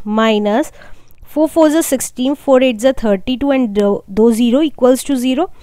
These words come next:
अब फ़ोर्टी एट हंड्रेड की एक्स स्क्वायर में मल्टीप्लिकेशन हुई तो टू से जाएगा, टू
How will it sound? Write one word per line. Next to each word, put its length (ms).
अब 140
फ़ोर्टी 460
एट 160
हंड्रेड 360
की 220
एक्स 260
स्क्वायर 440
में 200
मल्टीप्लिकेशन 1040
हुई 200
तो 140
टू 160
से 160
जाएगा, 380
टू 160